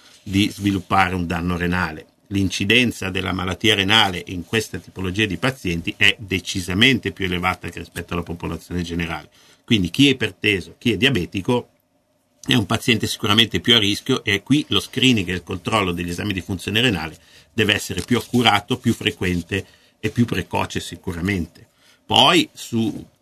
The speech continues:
un tempo c'erano, per dire, delle categorie lavorative a rischio, chi lavorava a contatto con sostanze chimiche, coloranti, ehm, solventi. Oggigiorno coi controlli s-,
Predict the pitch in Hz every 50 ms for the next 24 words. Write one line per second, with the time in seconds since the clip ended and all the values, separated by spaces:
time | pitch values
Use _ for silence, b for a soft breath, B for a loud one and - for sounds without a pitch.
0 | _ _ _ _ _ _ - 151 135 135 135 - 113 117 123 117 139 135 - -
1 | 110 104 101 110 107 110 110 110 110 - - _ _ _ _ _ - _ _ _
2 | 113 101 90 90 98 104 107 104 107 107 - - _ - 110 101 101 101 104 104
3 | - - _ - - - - 120 101 104 117 110 104 117 127 131 131 127 123 110
4 | 107 107 110 113 107 110 - - 113 113 117 120 113 117 117 113 - 104 101 101
5 | 131 160 170 156 - - - - 110 98 92 - - 107 104 104 98 101 98 95
6 | 101 107 104 101 101 95 90 - - - 98 90 - - 104 107 - - 101 90
7 | - 101 95 - 98 90 - - 101 98 98 92 - - 92 - - 101 107 113
8 | 107 101 90 - 92 - - 95 95 95 92 98 104 110 113 117 107 - - -
9 | 101 95 85 b b b b b b b b - 101 98 95 92 87 90 90 90
10 | 90 87 87 90 90 90 - - - - - - - - - - - - - -
11 | 113 107 110 101 87 104 104 117 131 123 107 95 - - 98 92 95 - _ _
12 | _ _ _ _ _ _ _ - 110 107 107 104 127 113 101 110 110 117 110 98
13 | - 107 98 98 - - 95 95 90 - 98 104 107 104 101 101 95 95 - -
14 | - -